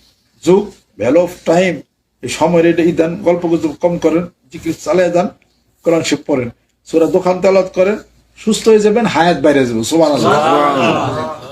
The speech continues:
Speaker 1: আর যার কাছে বন্ধুত্ব করছেন আমার সাথে, বন্ধুত্ব করছেন, এই বন্ধুত্বকে ঠিকই রাখার জন্য তার সেবা যত্ন করতে হবে।
Speaker 2: জি।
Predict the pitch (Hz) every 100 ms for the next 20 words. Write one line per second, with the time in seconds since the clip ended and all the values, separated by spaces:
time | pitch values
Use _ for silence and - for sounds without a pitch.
0 | 127 143 330 330 _ _ _ _ - -
1 | 156 - - 151 180 190 190 - 214 214
2 | - 113 165 175 202 - 202 190 170 165
3 | 160 147 147 - 110 104 _ _ _ _
4 | _ _ _ _ _ _ 113 165 185 208
5 | 202 185 - 127 117 _ _ _ 127 117
6 | 175 185 208 - 220 202 214 208 202 208
7 | 214 202 165 - 160 185 196 240 - _
8 | _ 170 170 - 190 175 151 - 131 113
9 | - 90 87 _ 127 123 101 123